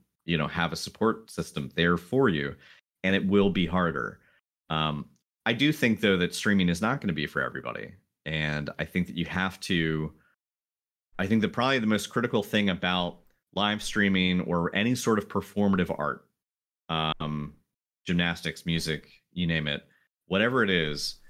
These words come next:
you have to put yourself in the position of the viewer. You have to think about the audience. You, you have to step outside yourself and consider what it is to sit in the crowd.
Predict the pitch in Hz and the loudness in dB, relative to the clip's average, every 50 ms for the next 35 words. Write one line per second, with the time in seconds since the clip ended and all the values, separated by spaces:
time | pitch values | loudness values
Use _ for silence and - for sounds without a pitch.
0 | - - - - - - - - - - 92 107 120 135 139 123 113 123 117 120 | -20 -18 -18 -18 -18 -18 -18 -18 -14 -4 2 4 6 6 6 4 0 0 0 0
1 | 120 - - - - 123 - - 104 104 - - 101 95 92 92 - 90 85 - | -2 -4 -10 -6 -2 -2 0 0 0 0 0 0 0 0 0 0 -2 -4 -4 -4
2 | - 82 78 85 87 82 - - 87 80 80 76 - 78 78 73 71 - - - | -6 -6 -4 -2 -2 -2 -2 -2 -2 -2 -2 -2 -4 -4 -4 -4 -6 -12 -16 -14
3 | - 73 - - 67 67 64 50 50 50 - - _ - - - - 98 98 104 | -14 -14 -14 -14 -14 -14 -12 -12 -12 -16 -16 -16 _ -16 -14 -10 -4 -2 -2 -2
4 | 101 - - 90 - - - 101 101 - 104 82 - 87 85 82 80 - - _ | -2 -4 -10 -12 -8 -2 -2 -2 0 -2 -4 -2 0 0 0 0 -2 -4 -10 _
5 | _ - - - - - _ _ _ _ _ _ _ _ _ - 92 82 113 135 | _ -20 -20 -20 -20 -20 _ _ _ _ _ _ _ _ _ 0 2 4 4 4
6 | 139 113 80 62 62 - - - 92 98 113 - 101 95 113 135 156 151 127 127 | 2 2 0 -2 -4 -10 -6 0 2 2 2 4 4 6 6 8 8 6 6 4
7 | 123 123 120 - - 104 - - - 107 - 107 98 85 - - - 101 98 101 | 2 2 0 -2 -6 -6 -2 0 0 2 2 2 0 0 0 -2 0 2 4 4
8 | 101 90 78 85 82 - - - 98 92 85 78 76 - - _ _ _ _ _ | 2 2 0 -4 -4 -2 0 0 2 2 2 0 -2 -4 -14 _ _ _ _ _
9 | _ _ _ _ - 92 90 - 98 90 - - - 123 113 113 98 92 90 85 | _ _ _ _ -4 -2 2 2 2 2 2 4 4 4 6 6 6 6 6 4
10 | 85 85 - _ _ _ _ _ 90 90 101 110 110 117 117 101 98 90 87 87 | 2 0 -6 _ _ _ _ _ -6 2 4 4 4 4 4 4 4 4 2 2
11 | 90 90 - - - - - - 98 - - - 101 92 - - - - 87 87 | 0 -2 -6 -8 -10 -10 -6 -4 -2 -2 0 2 2 2 0 -2 -2 0 0 0
12 | 90 - - - 143 - 107 71 - | 0 0 0 -2 -2 -2 -2 -4 -6